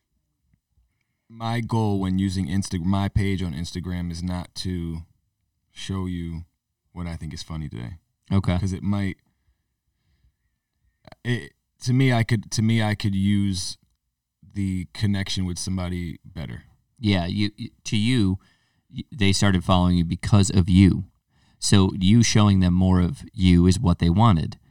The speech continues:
Speaker 2: So it's, it's really about giving the people what they want, you
Speaker 1: Yeah.
Speaker 2: know? And for me, on my personal page and on some of the stuff that I was doing, I didn't even wanna say that,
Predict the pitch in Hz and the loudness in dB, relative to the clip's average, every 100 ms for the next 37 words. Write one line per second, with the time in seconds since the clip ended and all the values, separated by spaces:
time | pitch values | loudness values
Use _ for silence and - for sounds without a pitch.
0 | _ _ - 120 107 135 131 180 190 151 | _ _ -2 0 0 -2 -2 -2 0 0
1 | 92 101 98 92 98 92 82 85 78 76 | 2 2 6 6 4 2 0 -2 -2 -2
2 | 101 123 73 - _ - 95 90 90 95 | 2 2 0 -6 _ -4 2 4 4 2
3 | 110 101 113 104 123 113 98 95 - _ | 0 2 2 4 4 4 4 2 -4 _
4 | _ _ - 95 - 92 90 87 117 127 | _ _ -10 -6 0 2 2 4 2 4
5 | 104 87 90 90 82 - - _ 92 90 | 2 4 4 6 4 0 -10 _ 2 4
6 | 87 98 92 85 92 85 85 85 85 87 | 4 2 2 2 0 0 0 2 2 2
7 | 85 82 82 _ _ _ _ _ _ _ | 4 4 0 _ _ _ _ _ _ _
8 | _ _ _ _ _ _ _ _ _ 92 | _ _ _ _ _ _ _ _ _ 2
9 | 113 117 123 113 101 95 85 - 120 92 | 6 6 6 6 6 6 4 4 4 2
10 | 71 - | 0 -6